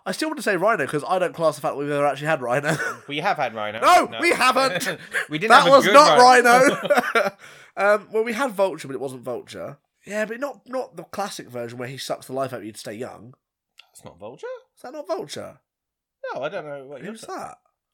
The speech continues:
Speaker 2: I have no idea.
Speaker 1: There's an old man in a bird suit who flies around and sucks the life out of people to stay young. I'm pretty
Speaker 2: Is
Speaker 1: sure
Speaker 2: that
Speaker 1: that is
Speaker 2: really?
Speaker 1: Raven. And, uh, not Raven. Um,
Speaker 2: No.
Speaker 1: oh, Morpheus. No, there's a film.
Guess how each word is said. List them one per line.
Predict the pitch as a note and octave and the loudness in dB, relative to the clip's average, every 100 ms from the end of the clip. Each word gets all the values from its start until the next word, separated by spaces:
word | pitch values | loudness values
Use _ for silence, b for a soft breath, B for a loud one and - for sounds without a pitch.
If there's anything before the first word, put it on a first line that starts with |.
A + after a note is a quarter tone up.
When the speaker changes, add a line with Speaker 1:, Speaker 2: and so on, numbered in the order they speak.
| - | -20
Speaker 2:
I | - | -20
have | D3 | -16
no | B2+ G#2 | -14 -14
idea. | F2 - A2 C#3 | -16 -16 -18 -16
Speaker 1:
There's | F#3 F3 | -10 -10
an | G3 | -6
old | A3+ B3+ B3 | -2 -2 -2
man | A#3+ E3 | -4 -4
in | D#3 | -4
a | D3+ | -2
bird | F#3 F3 | 0 0
suit | E3 B2 | -4 -12
who | B2+ | -10
flies | - D3 C3+ | -2 -2 0
around | C#3 C3+ G2 G2 G#2 b b b | -4 -4 -6 -14 -20 b b b
and | - A2+ | -20 -12
sucks | - B2+ A#2+ | -6 -6 -6
the | |
life | C3+ B2+ | -6 -4
out | G2+ | -6
of | |
people | A#2 A2 | -12 -16
to | |
stay | - A#2+ | -12 -8
young. | B2+ A2 | -6 -8
I'm | G2+ B2+ | -10 -12
pretty | G3 | -10
Speaker 2:
Is | D3+ | -6
Speaker 1:
sure | D#3 | -4
Speaker 2:
that | C#3+ C#3+ | -2 -2
Speaker 1:
that | C3+ | -4
is | B2+ | -8
Speaker 2:
really? | C#3+ C#3 | -6 -6
Speaker 1:
Raven. | B2+ G#2+ G2+ | -6 -14 -20
And, | G#2 - | -20 -8
uh, | B2+ A#2+ | -6 -6
not | G#2 | -10
Raven. | G2+ F#2+ G2+ _ b b b _ | -16 -16 -20 _ b b b _
Um, | - A2 G#2+ A2+ _ _ b b | -12 -12 -12 -16 _ _ b b
Speaker 2:
No. | F#3+ B3+ | 4 4
Speaker 1:
oh, | - _ | 2 _
Morpheus. | C#4 C4+ - - - - | -4 -4 -4 -12 -14 -16
No, | D3+ | -10
there's | C3 A#2 | -8 -10
a | |
film. | - A2+ G2 | -12 -14 -14